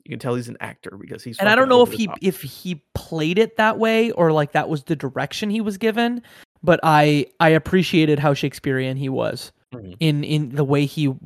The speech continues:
Speaker 2: he moved, uh, in, in the deliberate pace of his voice. Um, I just, man, that, that man, I've never seen him in a role where I'm just like,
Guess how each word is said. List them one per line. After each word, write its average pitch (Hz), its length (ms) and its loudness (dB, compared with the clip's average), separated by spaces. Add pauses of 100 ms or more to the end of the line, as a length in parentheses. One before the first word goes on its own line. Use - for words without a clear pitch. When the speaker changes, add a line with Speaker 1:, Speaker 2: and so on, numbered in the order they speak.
Speaker 2:
he 143 160 -6
moved, 170 600 4 (360)
uh, 139 260 2
in, 151 220 -2
in 160 180 -4
the 151 140 2
deliberate 151 640 2
pace 165 340 -2
of 151 140 0
his 139 160 -4
voice. 135 560 -4 (480)
Um, 139 400 0
I 151 140 2
just, 147 360 -4
man, 135 260 -2
that, 139 260 -4
that 147 160 2
man, 143 440 0
I've 151 140 0
never 156 180 4
seen 151 220 0
him 143 80 0
in 143 80 2
a 135 40 0
role 131 260 4
where 127 100 2
I'm 127 140 -2
just 135 180 -10
like, 123 320 -6